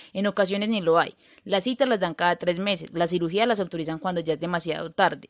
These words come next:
Esta es la realidad del servicio de salud en Pereira, pero no está tan lejos de otras ciudades, ya que este derecho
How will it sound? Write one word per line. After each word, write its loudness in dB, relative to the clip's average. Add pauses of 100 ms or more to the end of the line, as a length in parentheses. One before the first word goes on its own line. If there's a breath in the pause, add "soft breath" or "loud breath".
Esta 2
es 0
la -2
realidad 2
del -2
servicio -8
de -2
salud -4
en -6
Pereira, -4 (320 loud breath)
pero 0
no -2
está 0
tan -4
lejos -2
de 0
otras -2
ciudades, -2
ya -2
que -4
este -2
derecho 0